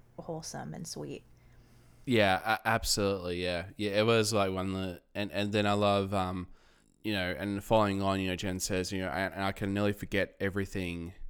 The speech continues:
Speaker 2: that happened," which I, I guess he's probably talking about the past, you know, about, you know, how his, um, parents, uh, were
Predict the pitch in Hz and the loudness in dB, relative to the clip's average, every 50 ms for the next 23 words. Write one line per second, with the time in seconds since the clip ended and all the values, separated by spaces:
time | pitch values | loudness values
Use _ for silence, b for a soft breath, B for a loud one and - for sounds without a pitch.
0 | - _ - 92 90 87 - - 101 98 - - 87 71 65 64 - B B B | -12 _ -6 -6 -4 -4 -2 -2 -2 -2 -2 -4 -6 -6 -8 -10 -12 B B B
1 | B B B B 139 139 135 - - 113 117 98 98 113 117 107 135 139 143 - | B B B B 2 2 2 2 0 0 0 2 4 4 4 4 4 2 2 2
2 | - 113 104 - - - 117 104 101 98 95 - - - 98 98 95 - 98 87 | 2 0 0 2 2 2 2 2 0 -2 -4 -4 -2 0 0 0 0 -2 -6 -8
3 | 90 87 - 85 85 82 73 65 - - _ _ _ - 95 98 95 95 92 92 | -8 -6 -4 -4 -2 -2 -2 -4 -6 -10 _ _ _ -14 -12 -10 -10 -8 -6 -6
4 | 95 90 - - - 98 92 90 82 80 82 - - - 90 82 78 82 85 80 | -2 -2 -2 0 0 0 0 2 0 0 -2 -4 -6 -6 -6 -6 -6 -8 -6 -6
5 | - 85 78 78 71 80 76 78 85 101 104 87 85 85 82 78 - - - 76 | -4 -4 -4 -4 -6 -8 -10 -10 -10 -6 -6 -4 -4 -4 -4 -4 -6 -6 -6 -8
6 | 78 78 78 76 58 57 55 - - 107 107 104 98 90 82 80 - - - - | -8 -10 -12 -12 -12 -12 -4 0 0 2 2 0 -2 -4 -8 -8 -8 -8 -8 -8
7 | - - - _ _ _ _ - 90 90 85 78 73 65 58 | -12 -16 -20 _ _ _ _ -8 -6 -6 -4 -4 -6 -6 -8